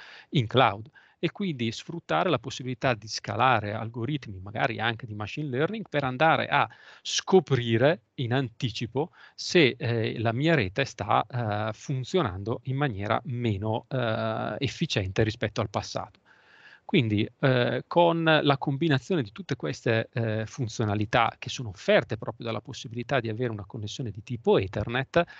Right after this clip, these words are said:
anche a livello di sensori attuatori, riesco a implementare qualcosa di, eh, molto evoluto, ehm, ehm, senza dover, eh, intervenire più di tanto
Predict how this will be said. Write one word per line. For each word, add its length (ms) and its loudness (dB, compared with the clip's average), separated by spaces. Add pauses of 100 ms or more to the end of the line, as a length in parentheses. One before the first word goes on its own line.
(120)
anche 340 0
a 40 2
livello 360 2
di 100 -8
sensori 420 -6
attuatori, 520 -8 (280)
riesco 360 2
a 160 2
implementare 560 -4
qualcosa 480 -4
di, 300 0
eh, 300 -2
molto 300 -2
evoluto, 500 -4 (480)
ehm, 800 -6
ehm, 640 -12 (320)
senza 520 4
dover, 640 2
eh, 380 -4
intervenire 760 -2
più 140 -12
di 100 -4
tanto 440 -6